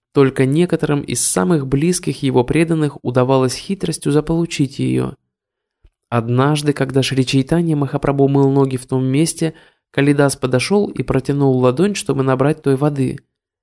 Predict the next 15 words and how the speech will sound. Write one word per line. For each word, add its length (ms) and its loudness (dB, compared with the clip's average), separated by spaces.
Калидас 560 2
выпил 420 2
одну 220 2
пригоршню, 680 -2
потом 300 0
вторую 560 0
и 100 -6
третью. 600 -2
После 380 2
этого 400 0
Шри 240 0
Чайтанья 580 0
Махапрабху 560 -2
остановил 640 0
его. 380 -4